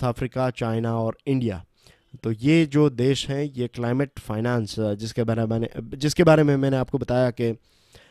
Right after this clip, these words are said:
अ, ये जो कॉप ट्वेंटी फ़ोर होने वाली है, तो उसमें कैसे डेवलप्ड नेशंस को अ, डेवलपिंग नेशंस को पैसे देने चाहिए, तो इसके बारे में बातचीत होगी। अ, तो, अ, एक साथ मिलकर ये जो चारों देश हैं, वो अपनी आवाज़, अ,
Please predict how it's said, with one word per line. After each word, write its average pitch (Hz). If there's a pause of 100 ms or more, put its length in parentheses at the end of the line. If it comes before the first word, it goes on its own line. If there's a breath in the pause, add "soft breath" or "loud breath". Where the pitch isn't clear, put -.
(200 soft breath)
अ, 104
ये 110
जो 113
कॉप 143
ट्वेंटी 127
फ़ोर 135
होने 123
वाली 117
है, 120
तो 123
उसमें 117 (160)
कैसे 127
डेवलप्ड 139
नेशंस 123
को 120 (360)
अ, 113
डेवलपिंग 135
नेशंस 113
को 117
पैसे 110
देने 110
चाहिए, 104
तो 120
इसके -
बारे 98
में 120 (800 soft breath)
बातचीत 104
होगी। 104 (500 soft breath)
अ, 104
तो, 113
अ, 123 (120)
एक 165
साथ 170
मिलकर 139
ये 120
जो 120
चारों 123
देश 110
हैं, 107
वो 104 (500 soft breath)
अपनी -
आवाज़, 107
अ, 101